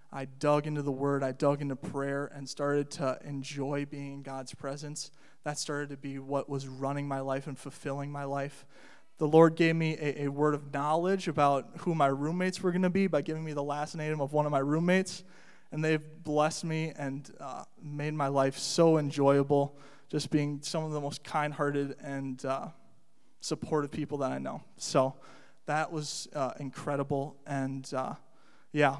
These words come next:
I can honestly say that the last nine months,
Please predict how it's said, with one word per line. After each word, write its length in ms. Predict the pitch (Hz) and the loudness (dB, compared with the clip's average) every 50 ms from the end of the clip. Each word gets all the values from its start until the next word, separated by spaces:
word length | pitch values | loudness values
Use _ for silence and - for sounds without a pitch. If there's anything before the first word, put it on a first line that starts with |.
| 175 - | -4 -2
I 240 | - 147 151 151 151 | 0 2 4 4 2
can 220 | - - 156 147 | 2 -2 -4 -4
honestly 420 | 139 147 156 165 165 165 - 156 143 | -2 0 2 2 2 2 0 -2 -2
say 440 | - - 165 147 143 143 143 151 | 0 2 4 4 4 4 2 0
that 360 | 151 - 143 135 131 131 - - - - - 220 - - - - - - - - - - - | -2 -2 -2 -2 -2 -4 -8 -14 -18 -18 -18 -18 -20 -20 -20 -20 -20 -20 -20 -20 -20 -8 -4
the 80 | - 143 | 2 4
last 280 | 151 147 147 151 - | 6 6 6 4 0
nine 360 | 151 147 143 143 151 160 156 151 | -4 -2 -2 0 0 0 0 0
months, 440 | 151 151 160 185 - - - - | -2 -2 -2 -2 -4 -6 -10 -12